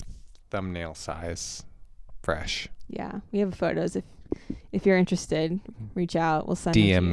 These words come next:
Speaker 1: me
Speaker 2: <laughs>
Speaker 1: for photos.
Speaker 2: D M me for infant mi-, <laughs> mice photos. I got you. <laughs>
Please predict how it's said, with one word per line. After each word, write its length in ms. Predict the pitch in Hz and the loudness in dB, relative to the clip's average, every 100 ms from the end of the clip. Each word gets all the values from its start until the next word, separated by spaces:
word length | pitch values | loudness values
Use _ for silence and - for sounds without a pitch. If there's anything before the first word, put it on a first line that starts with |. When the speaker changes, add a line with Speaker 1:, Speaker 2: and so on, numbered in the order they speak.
| 82 | 2
Speaker 1:
me 60 | |
Speaker 2:
<laughs> 0 | |
Speaker 1:
for 200 | 80 - | 2 0
photos. 500 | 80 - 85 82 82 | 6 10 12 10 8
Speaker 2:
D 200 | - 277 | 8 8
M 220 | - 269 311 | 8 8 8
me 160 | 302 | 10
for 240 | 262 302 262 262 - - | 10 8 8 6 0 6
infant 440 | 208 196 185 170 | 6 8 4 8
mi-, 240 | 220 240 - - - | 6 6 0 0 -4
<laughs> 240 | - - | 0 2
mice 300 | 233 - - | 2 -2 -6
photos. 600 | - - 196 - - - - - - - - - - - 370 | 2 4 4 -2 -8 -12 -16 -18 -18 -6 -4 -4 -6 2 6
I 80 | |
got 460 | 214 220 226 - - | 10 12 12 10 10
you. 120 | 294 | 10
<laughs> 320 | - 381 440 | 12 10 8